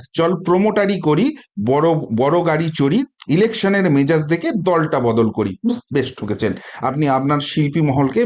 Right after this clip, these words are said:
ভালো রকম ঠুকেছেন, খুব ভালো লাগলো। তারপর তিনি কি বললেন? "এই আমাদের দোষ, গান বাজনা করতে এসে এসব কথা বললে রেগে যাবে, রেগে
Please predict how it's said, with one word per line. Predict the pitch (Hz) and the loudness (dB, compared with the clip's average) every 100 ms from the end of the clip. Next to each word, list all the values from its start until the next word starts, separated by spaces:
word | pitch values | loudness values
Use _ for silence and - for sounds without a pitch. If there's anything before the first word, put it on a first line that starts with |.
| 135 | -2
ভালো | - 135 160 156 | -4 -2 2 2
রকম | 135 147 | 0 -2
ঠুকেছেন, | 131 127 131 285 | -2 -2 -2 -4
খুব | 277 233 | -2 -2
ভালো | 127 120 | 0 2
লাগলো। | 104 95 92 - _ - - - | 2 -2 -6 -10 _ -20 -10 -4
তারপর | 143 160 214 | -2 0 -2
তিনি | 214 208 | 0 0
কি | 220 | 0
বললেন? | 208 214 269 - _ _ _ | 2 2 0 -4 _ _ _
"এই | 151 233 240 | 2 4 4
আমাদের | 170 156 139 117 95 | 4 2 2 0 2
দোষ, | 107 101 - - - - - 110 | 0 0 -6 -16 -20 -20 -8 -2
গান | 131 143 156 | 0 2 2
বাজনা | 165 170 196 226 | 0 0 0 -2
করতে | 226 156 165 165 185 185 | 0 0 0 2 2 4
এসে | 190 185 | 2 2
এসব | 254 135 135 185 180 | 0 0 0 -2 -2
কথা | 185 185 220 | -2 0 0
বললে | 160 147 160 180 208 | 0 0 2 2 2
রেগে | 151 147 170 | 2 2 0
যাবে, | 175 170 135 - - - 175 | 2 2 0 -2 -8 -8 0
রেগে | 160 196 254 | 0 2 0